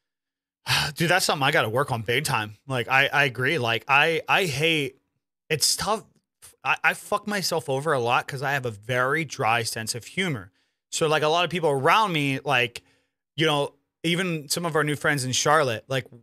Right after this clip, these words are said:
uh, Tyler's, uh, Tyler's, like, fiance or girlfriend, she even, like, she gets a kick out of, she's like, "I can never know if he's serious or not."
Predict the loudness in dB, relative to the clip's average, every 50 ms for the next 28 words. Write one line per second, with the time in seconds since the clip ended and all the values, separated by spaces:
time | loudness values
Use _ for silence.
0 | _ -2 0 0 0 0 0 0 0 0 -2 -2 -4 -6 -8 -10 -10 -10 -10 -12
1 | -12 -12 -2 0 2 2 4 2 2 0 0 0 -2 -2 -2 -4 -4 -4 -4 -4
2 | -4 -2 0 0 0 0 0 -2 -2 -4 -6 -6 -6 -6 -4 -4 -4 -4 -2 -2
3 | -2 -2 -2 -2 -2 -2 -2 -2 -4 -8 -10 -10 -10 -8 -6 -4 -4 -4 -4 -6
4 | -6 -6 -6 -6 -6 -6 -6 -6 -6 -6 -6 -6 -6 -4 -4 -4 -2 -2 -4 -4
5 | -4 -4 -4 -4 -6 -12 -10 -6 -6 -4 -2 0 0 0 0 0 -4 -6 -8 -8
6 | -8 -10 -12 -12 -12 -8 -6 -4 -4 -6 -6 -8 -8 -6 -8 -8 -10 -8 -6 -4
7 | -4 -4 -4 -6 -8 -8 -8 -8 -8 -8 -8 -8 -10 -10 -12